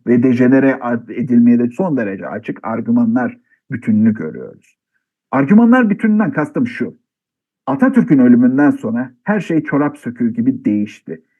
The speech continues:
Değişmesi gerekiyor muydu? Evet, zamanın akışında bu kaçınılmaz bir gerçek.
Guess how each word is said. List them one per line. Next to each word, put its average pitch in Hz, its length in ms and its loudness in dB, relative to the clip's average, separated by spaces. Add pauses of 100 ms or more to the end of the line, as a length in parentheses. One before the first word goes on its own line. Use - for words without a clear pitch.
(240)
Değişmesi 226 500 4
gerekiyor 208 520 0
muydu? 180 500 -4 (220)
Evet, 127 360 -2
zamanın 127 460 2
akışında 123 460 -6
bu 120 40 -10
kaçınılmaz 123 680 -2
bir - 60 -14
gerçek. - 420 -20